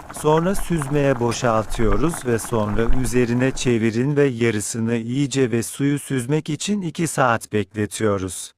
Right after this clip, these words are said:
Ve çökelekimiz hazır. Tencere bir litre süt ekleyin, sonra ateşte çevirin,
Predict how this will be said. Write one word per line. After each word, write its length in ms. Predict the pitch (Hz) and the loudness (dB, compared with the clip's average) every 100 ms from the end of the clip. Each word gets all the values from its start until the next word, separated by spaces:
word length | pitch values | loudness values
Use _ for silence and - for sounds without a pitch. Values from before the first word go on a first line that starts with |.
| - | -4
Ve 180 | 131 165 | -2 0
çökelekimiz 920 | - 147 - 135 123 113 117 107 - | 0 -2 2 2 2 0 -2 -4 -2
hazır. 500 | 107 92 98 - - _ _ _ _ _ _ _ _ - | -2 0 -4 -6 -16 _ _ _ _ _ _ _ _ 0
Tencere 600 | 156 185 165 185 185 151 | 2 2 2 2 2 2
bir 260 | 160 139 | 2 2
litre 340 | 135 139 - 156 | 0 0 0 -2
süt 260 | - 160 135 | -2 -2 0
ekleyin, 580 | 110 - 101 90 98 147 - - - | 0 -2 -4 -4 -4 -6 -10 -18 -18
sonra 460 | - - 165 175 190 | -8 0 2 2 2
ateşte 520 | 170 - 165 - 185 | 0 0 -2 0 -2
çevirin, 640 | 165 156 139 135 120 104 | 0 2 4 4 2 0